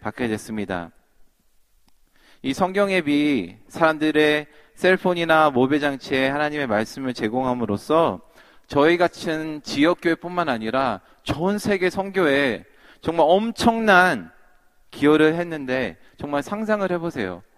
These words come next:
얼마나 많은 사람들이 이제 쉽게 이 성경을 볼 수 있는지.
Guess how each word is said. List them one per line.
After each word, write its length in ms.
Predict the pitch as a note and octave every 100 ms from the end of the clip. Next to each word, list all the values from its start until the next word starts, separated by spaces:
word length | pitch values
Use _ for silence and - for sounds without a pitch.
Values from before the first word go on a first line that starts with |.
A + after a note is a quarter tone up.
| _
얼마나 460 | - F#3 A3 A#3 G#3
많은 240 | C#3 C#3+
사람들이 360 | D3 D3+ C#3+ C#3
이제 160 | A#2+
쉽게 520 | A#2+ - - - C3 F2+ _ _
이 100 | -
성경을 680 | - E3 D#3+ E3 D3+ C#3+ D#3 - _ _
볼 160 | - C3
수 240 | - D3
있는지. 540 | B2+ B2 B2 G#2+ F2+